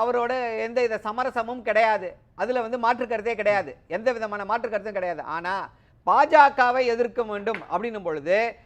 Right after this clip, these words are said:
எந்தவித சமரசமும் செய்து கொள்ளாமல், நீங்க மக்களவை சா-, நடந்துச்சு, இப்போ நட-, நடந்து முடிந்தது, யாரு பாஜகவை எதிர்த்து பேசினா? எங்க எம் பிக்கள் எல்லாருமே பாஜகவை எதிர்த்து தான் பேசிக் கொண்டிருக்கிறார்கள். யாராவது ஒருத்தர் வந்து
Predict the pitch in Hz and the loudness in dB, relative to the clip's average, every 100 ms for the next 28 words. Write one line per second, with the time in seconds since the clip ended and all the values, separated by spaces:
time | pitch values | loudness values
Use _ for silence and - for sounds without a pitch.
0 | _ 160 190 277 339 311 285 269 240 277 | _ -6 -4 2 4 4 0 0 -2 -2
1 | 262 262 247 233 220 208 185 160 160 147 | -4 -6 -6 -4 -4 -4 -2 -2 -4 -6
2 | - _ _ _ - 247 254 226 233 285 | -10 _ _ _ -10 -6 0 0 2 4
3 | 269 254 233 208 226 262 240 208 208 _ | 4 2 0 -2 -4 -4 -4 -4 -4 _
4 | _ _ - 190 233 214 220 220 262 262 | _ _ -10 -4 -2 -2 0 -2 -2 -6
5 | 220 226 220 170 170 - _ _ _ _ | -6 -4 -4 -4 -6 -8 _ _ _ _
6 | 196 254 320 302 277 247 240 233 233 220 | 0 0 0 0 0 0 -2 -4 -6 -4
7 | 226 262 262 254 240 233 240 247 233 240 | -2 -2 -4 -6 -4 -2 -4 -6 -6 -8
8 | 226 190 - _ _ _ - 254 269 269 | -8 -8 -10 _ _ _ -6 0 2 2
9 | 277 311 294 247 302 349 359 349 320 339 | 0 0 2 4 4 4 4 4 4 4
10 | 339 320 311 311 285 320 311 311 311 294 | 4 4 0 -2 -2 -2 0 -2 -2 0
11 | 285 262 247 214 147 95 _ _ _ - | 0 2 2 2 -2 -8 _ _ _ -2
12 | 190 269 311 285 254 285 311 277 269 285 | 2 4 4 6 6 6 4 2 4 4
13 | 277 | 4